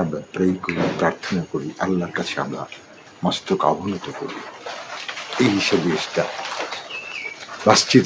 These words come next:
হিসেবে নামকরণ করা হয়েছে। পৃথিবীর ইতিহাসে অনেক মসজিদ আছে,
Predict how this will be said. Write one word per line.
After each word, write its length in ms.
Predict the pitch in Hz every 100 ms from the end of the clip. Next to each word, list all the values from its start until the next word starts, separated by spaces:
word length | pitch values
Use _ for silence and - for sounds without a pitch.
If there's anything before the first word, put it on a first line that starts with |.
| -
হিসেবে 260 | - 78 76
নামকরণ 480 | 73 73 - - 73
করা 220 | - - -
হয়েছে। 340 | 85 - - - - - - - - - - - - - - - - -
পৃথিবীর 360 | - 180 190 185
ইতিহাসে 400 | 160 147 147 -
অনেক 480 | 107 110 185 190 190 147 117
মসজিদ 360 | - - 120 87
আছে, 200 | - -